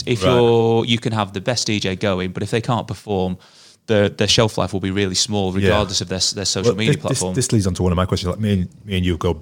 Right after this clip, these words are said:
Speaker 2: way back.
Speaker 1: Yeah.
Speaker 2: Um, so when we first started, yeah, we go out, we socialise, you get to know people, and you build that trust.
Speaker 1: Yeah.
Speaker 2: With social media now, you know, there's a lot of D Js that can put on their, you know, D J sets or live routines. Would you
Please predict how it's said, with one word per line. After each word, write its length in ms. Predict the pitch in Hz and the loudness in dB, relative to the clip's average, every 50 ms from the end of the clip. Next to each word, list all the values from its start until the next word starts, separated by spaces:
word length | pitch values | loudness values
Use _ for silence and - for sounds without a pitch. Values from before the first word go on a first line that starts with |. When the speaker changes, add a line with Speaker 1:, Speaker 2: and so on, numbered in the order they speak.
| - - | -10 -14
Speaker 2:
way 180 | - 90 85 90 | -6 -4 -4 -2
back. 300 | 78 - 82 - - - - | -2 -2 -4 -4 -8 -16 -16
Speaker 1:
Yeah. 280 | 110 113 120 87 85 | -10 -6 -4 -2 -2
Speaker 2:
Um, 80 | 82 - - | -2 -4 -6
so 140 | - - 98 | -2 0 0
when 120 | 95 95 | 2 2
we 120 | 92 101 101 | 2 2 2
first 200 | - 95 87 - | 2 0 0 0
started, 260 | - 92 82 80 80 | 0 -2 -2 -2 -4
yeah, 120 | 85 78 | -4 -4
we 120 | 80 80 80 | -4 -4 -2
go 160 | - 107 92 | 2 4 4
out, 160 | 92 95 92 | 4 4 2
we 80 | 95 87 | 0 -2
socialise, 580 | - - 101 98 92 - 95 92 92 92 92 85 | -2 0 0 0 0 0 0 2 2 2 0 0
you 60 | 90 | -2
get 140 | - 85 78 | -4 -4 -2
to 80 | - | 0
know 180 | 95 95 92 90 | 0 2 0 0
people, 300 | - 107 95 - 101 92 | 0 -2 -4 -2 -2 -2
and 80 | 85 87 | -2 -2
you 60 | 82 | -6
build 180 | - 98 92 87 | -6 -6 -4 -4
that 120 | 90 - - | -4 -4 -4
trust. 420 | - - 98 78 - - - - | -4 -2 -2 -2 -4 -8 -10 -10
Speaker 1:
Yeah. 100 | - - - - - - - _ _ _ _ _ _ _ | -14 -16 -18 -18 -20 -20 -20 _ _ _ _ _ _ _
Speaker 2:
With 120 | - 107 104 | -6 -2 0
social 320 | - - 127 107 - 110 98 | 2 4 4 4 4 2 4
media 280 | 110 120 98 92 90 | 4 4 4 4 4
now, 180 | 90 95 92 85 | 2 2 2 0
you 120 | 80 85 | 0 -2
know, 80 | 85 82 | -2 -2
there's 140 | 82 82 92 | -2 0 -2
a 40 | |
lot 100 | 95 - 95 | -2 -2 -2
of 120 | 90 - | -6 -6
D 160 | - - 92 87 | -4 -4 -2 0
Js 180 | 87 92 82 - | 0 0 -2 -2
that 80 | - | -6
can 100 | - 92 | -8 -8
put 160 | - - - - | -8 -6 -8 -4
on 360 | - 90 87 85 85 85 80 _ | -4 -2 -2 -2 -4 -6 -10 _
their, 360 | - 85 82 85 85 82 78 73 - - | -6 -4 0 0 0 0 -2 -4 -10 -18
you 60 | 85 | -20
know, 80 | 80 | -18
D 160 | - - 104 101 | -6 -2 0 4
J 140 | 117 117 | 4 4
sets 280 | 107 - 131 110 - - | 4 4 2 0 0 -2
or 100 | 87 80 | -2 -2
live 340 | 78 80 85 85 85 82 85 | 0 0 0 0 0 -2 -4
routines. 500 | 87 85 - - - 110 107 107 104 - | -8 -10 -10 -6 -2 0 2 2 2 2
Would 200 | 101 104 92 - | 0 0 2 2
you 240 | 107 107 104 104 | 2 4 4 4